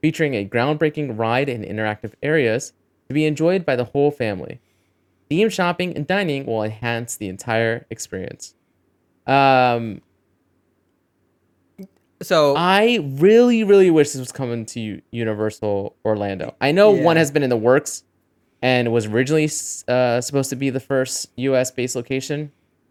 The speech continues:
Speaker 1: but I, I'm probably gonna wait for that one <laughs> just 'cause it's a much shorter flight, and I have no interest in going all the way out to the West Coast for this necessarily.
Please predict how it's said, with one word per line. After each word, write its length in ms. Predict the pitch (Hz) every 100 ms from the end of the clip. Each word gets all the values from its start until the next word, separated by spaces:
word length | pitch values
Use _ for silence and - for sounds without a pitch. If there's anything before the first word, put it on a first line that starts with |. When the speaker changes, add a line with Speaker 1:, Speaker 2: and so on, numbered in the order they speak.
| 123
Speaker 1:
but 400 | 131 113 113 - - _ _ _ _ _ _ _ _ _ -
I, 720 | 127 131 131 135 127 120 117 - _ _ _ _ _ _ _ _
I'm 180 | 147 165
probably 240 | 156 156
gonna 140 | 131 110
wait 200 | 107 64
for 100 | -
that 200 | 90 -
one 180 | - 143 _ _
<laughs> 240 | _ _
just 120 | 170 170
'cause 140 | 151
it's 140 | 135
a 60 | 135
much 260 | 120 117 107
shorter 300 | - 104 104
flight, 320 | - 104 -
and 160 | 104 98 -
I 120 | 101
have 180 | 101 101
no 180 | 104 101
interest 360 | - 92 - -
in 60 |
going 220 | 98 92 87
all 100 | 85
the 60 |
way 120 | 90
out 200 | 90 - _
to 240 | - - - _ -
the 60 | 101
West 220 | 98 -
Coast 220 | - 92
for 160 | - 104
this 380 | 104 - - -
necessarily. 560 | 104 - 113 120 -